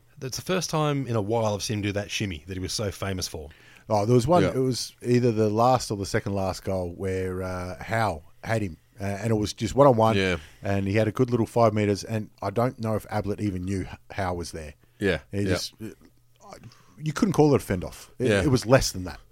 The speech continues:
Speaker 2: and he just got by and kept going.
Speaker 3: Yeah.
Speaker 1: It's just
Speaker 3: And
Speaker 1: that ripple. Like, he ripples through his body like
Speaker 2: Yeah.
Speaker 1: a, like a dog shaking off water, and then the player just drops.
Speaker 3: Yeah, he's very good at, like, just sort of working his way through that crowd. The arms and legs that get, get, uh, whacked his way.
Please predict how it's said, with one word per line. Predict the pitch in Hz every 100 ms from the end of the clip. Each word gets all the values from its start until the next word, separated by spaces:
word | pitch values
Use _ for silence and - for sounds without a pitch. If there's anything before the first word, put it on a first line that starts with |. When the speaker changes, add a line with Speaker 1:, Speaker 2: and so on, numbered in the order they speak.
| -
Speaker 2:
and | 113 110
he | 110
just | 95 101
got | 117 -
by | - 101 92
and | 90
kept | 104
going. | - 87 78 - _
Speaker 3:
Yeah. | 110 92 -
Speaker 1:
It's | -
just | 107
Speaker 3:
And | 185
Speaker 1:
that | 123
ripple. | 87 87 127 - 69 - - 104
Like, | 104
he |
ripples | 113 123 156 120 -
through | 117
his | 104 90
body | 104 95 95
like | 123 98
Speaker 2:
Yeah. | 95 98
Speaker 1:
a, | 98
like | 107
a | 95
dog | 85 120 107
shaking | 113 104 110
off | 80
water, | 98 92 98
and | 98 98
then | 101 98 95
the |
player | 90 101 98
just | 98 95
drops. | 113 - - _ -
Speaker 3:
Yeah, | 131 107 - -
he's | - 110 110
very | 160
good | 123 110
at, |
like, | 98 87
just | - -
sort | 107
of | 90
working | 101 113 117
his |
way | 90 104
through | - 98
that | 90
crowd. | - 98 87 76
The | -
arms | 82 98 107 92
and | 90 87
legs | 101 87
that |
get, | 90 90 85 -
get, | 92 -
uh, | 90 85 82
whacked | 82 101 -
his | 92 87
way. | 85 95 95